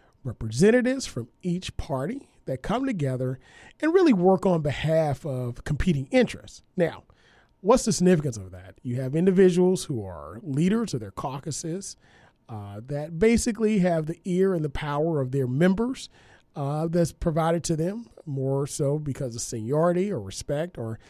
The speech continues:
position really on committees. So those individuals work together with the other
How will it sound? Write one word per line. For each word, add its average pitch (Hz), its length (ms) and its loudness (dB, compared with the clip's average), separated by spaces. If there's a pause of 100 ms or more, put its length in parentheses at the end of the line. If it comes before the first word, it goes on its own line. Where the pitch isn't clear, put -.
(140)
position 180 480 6
really 143 280 0
on 104 120 -8
committees. - 580 0 (800)
So 269 160 -12
those 311 320 6
individuals 120 760 0
work 185 220 0
together 139 460 -4
with 147 200 -8
the 202 160 0
other 233 380 4